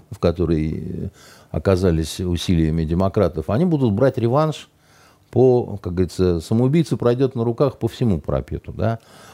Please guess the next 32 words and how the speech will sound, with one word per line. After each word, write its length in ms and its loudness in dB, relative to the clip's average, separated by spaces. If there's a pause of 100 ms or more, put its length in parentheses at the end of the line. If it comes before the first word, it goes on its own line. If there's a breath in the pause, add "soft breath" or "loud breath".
(140 loud breath)
Они 280 2
будут, 360 2
э, 260 4
расследовать, 760 0
э, 600 2
товарища 320 -2
Хантера 420 0
Байдена, 540 0
потому 360 -4
что 160 -6
там, 260 0 (400 soft breath)
ну, 140 2
это 160 2
и 100 4
несложно, 480 0
там 200 -2
на 100 0
нем 180 -2
пробы 340 0
ставить 380 0
негде, 300 -2
на 140 0
этом 180 -4
мальчике, 500 -4
да. 240 2 (500 loud breath)
Они 320 2
будут, 460 2
э, 480 4
расследовать 640 -2
промо-, 320 0
правомерность, 720 0
неправомерность, 920 0